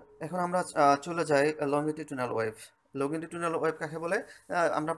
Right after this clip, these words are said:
আমরা বুঝতে পারতেছি যে আগেরটা, আহ, পার্টিকেলগুলো, আগেরটা ইন্ডিভিজুয়াল পার্টিকেলগুলোর কী হয়েছে? ট্রান্সভার্স ওয়েভের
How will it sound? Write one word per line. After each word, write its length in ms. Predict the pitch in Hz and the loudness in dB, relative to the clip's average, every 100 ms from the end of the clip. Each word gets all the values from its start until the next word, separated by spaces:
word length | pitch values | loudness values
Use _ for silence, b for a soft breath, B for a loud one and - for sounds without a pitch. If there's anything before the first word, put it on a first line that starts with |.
| - | -4
আমরা 160 | 151 | -6
বুঝতে 300 | 147 156 202 | -6 -6 -4
পারতেছি 400 | 180 170 143 143 | -4 -4 -6 -6
যে 100 | 143 | -4
আগেরটা, 380 | 135 139 143 165 | -4 -4 -4 -2
আহ, 480 | 160 - 127 127 123 | -2 -2 0 2 2
পার্টিকেলগুলো, 480 | - 156 156 160 160 | -2 -2 -4 0 0
আগেরটা 400 | - 139 - 160 | 0 -2 -4 -4
ইন্ডিভিজুয়াল 480 | 160 151 160 170 | -4 -6 -6 -6
পার্টিকেলগুলোর 440 | 160 156 160 165 160 | -4 -4 -4 -6 -6
কী 160 | 170 | -6
হয়েছে? 200 | 170 175 | -8 -8
ট্রান্সভার্স 400 | 185 151 139 151 | -6 -6 -4 -2
ওয়েভের 260 | 165 165 208 | 0 0 -2